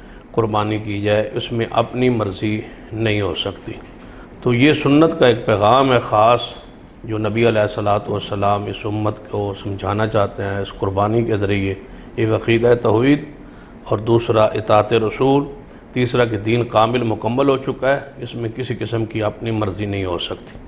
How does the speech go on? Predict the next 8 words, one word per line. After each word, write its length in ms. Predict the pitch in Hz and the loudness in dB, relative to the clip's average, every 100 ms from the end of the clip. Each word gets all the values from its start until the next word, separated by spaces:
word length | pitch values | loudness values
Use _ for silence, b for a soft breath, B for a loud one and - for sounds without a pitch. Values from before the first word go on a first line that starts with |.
| - - B B B B B B - | -20 -20 B B B B B B 4
तीसरी 280 | 202 202 | 6 6
बात 240 | 185 180 175 | 6 6 6
जो 100 | 170 | 6
हमें 160 | 151 | 6
इसमें 260 | 151 151 156 | 4 4 2
समझ 280 | 151 151 156 | 4 4 6
आती 300 | 127 110 135 | 4 4 4
है 180 | 143 127 | 6 4